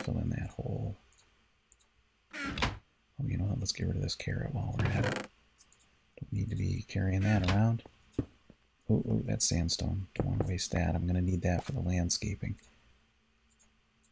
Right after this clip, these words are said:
Yeah, I haven't gotten around to landscaping on the base yet.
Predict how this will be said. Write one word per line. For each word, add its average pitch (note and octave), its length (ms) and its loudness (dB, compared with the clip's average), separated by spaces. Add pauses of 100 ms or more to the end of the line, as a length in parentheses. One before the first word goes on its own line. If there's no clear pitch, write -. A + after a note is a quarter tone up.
(3250)
Yeah, E2+ 160 6
I - 20 4
haven't C3+ 240 6
gotten B2 220 4
around G#2+ 300 6
to - 120 -8
landscaping G2 720 0
on F#2 320 0 (880)
the - 480 -2 (1040)
base - 380 4
yet. - 420 -2